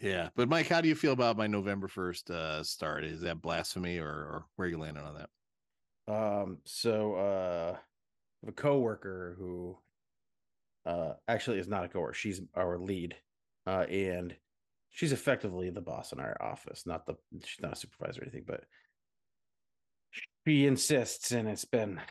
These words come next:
Speaker 2: seventeen years now, that on November first, Christmas music starts to be played, and it does not stop
Speaker 1: Nice, nice.
Speaker 2: until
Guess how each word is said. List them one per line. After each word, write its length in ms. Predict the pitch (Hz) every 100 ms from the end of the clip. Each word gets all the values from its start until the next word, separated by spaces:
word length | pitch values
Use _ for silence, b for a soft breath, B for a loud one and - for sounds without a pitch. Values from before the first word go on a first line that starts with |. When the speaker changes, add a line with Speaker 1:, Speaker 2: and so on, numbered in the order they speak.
| -
Speaker 2:
seventeen 1200 | - - 127 104 92 78 - - 113 98 92 87
years 420 | 92 92 90 -
now, 440 | 90 90 90 85 - _ _ _ _ _ _ _ _
that 180 | 107 98
on 120 | 98
November 400 | 104 110 135 113
first, 600 | 98 127 98 - - - -
Christmas 420 | 104 - 87 -
music 320 | 82 82 -
starts 320 | - 85 - -
to 80 |
be 120 | - -
played, 400 | - 80 69 -
and 340 | 64 - -
it 260 | 78 78 -
does 240 | 76 -
not 320 | 98 104 - -
stop 380 | - 69 - _ _ _ _ _ _ _ _ _ _ 90
Speaker 1:
Nice, 460 | 78 127 - - _ -
nice. 340 | - 101 160
Speaker 2:
until 720 | 98 101 - 95 87 73 76